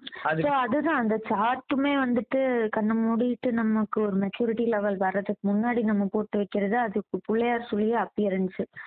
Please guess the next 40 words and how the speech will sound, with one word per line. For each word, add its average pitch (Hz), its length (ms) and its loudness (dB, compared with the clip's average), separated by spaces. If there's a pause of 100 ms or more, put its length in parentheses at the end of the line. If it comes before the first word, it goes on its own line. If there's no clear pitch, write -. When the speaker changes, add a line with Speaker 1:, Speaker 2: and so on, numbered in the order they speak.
(140)
Speaker 1:
ஆமா, 247 320 0
Speaker 2:
So, 220 100 4
Speaker 1:
ஆமா, 233 40 4
ஆமா. 233 120 4
Speaker 2:
அப்படி 226 380 2
இருக்கும்போது 269 840 0
முதல்ல 240 140 0
அந்த 240 260 0
சார்ட்டை 220 440 0
உல்டா 220 300 0
வாக்கணும். 208 480 0 (100)
ஃபர்ஸ்ட் 208 400 -4
Speaker 1:
இல்ல, 208 280 2
ஒரு 180 140 2
Speaker 2:
கேரக்டர். 247 300 2
Speaker 1:
அப்பியரன்ஸ், 262 320 2 (240)
நான் 156 240 0
என்ன 208 40 0
Speaker 2:
ஆ. - 60 2
Speaker 1:
சொல்றேன், 226 400 2
ஒரு 170 160 2
அப்பியரன்ஸ் 233 640 0
வச்சு 220 400 -2
உங்களுக்கு 160 340 0
அப்பியரன்ஸ் 240 480 0
முக்கியம் 220 520 0
அப்படின்னா, 208 260 2
நீங்க 214 220 2
அந்த 139 260 -2
அப்பியரன்ஸையும் 220 720 0
வச்சுக்கோங்க. 170 480 0 (380)
Speaker 2:
ம், 214 80 2
Speaker 1:
ஓகேவா? 202 360 4
Speaker 2:
ம். - 40 2
Speaker 1:
நீங்க 151 260 2
பேசி 262 380 -2
பழகுறப்ப 202 540 0
மட்டும்தான், 196 640 0 (360)
ஆ, 143 280 2
அந்த 139 240 0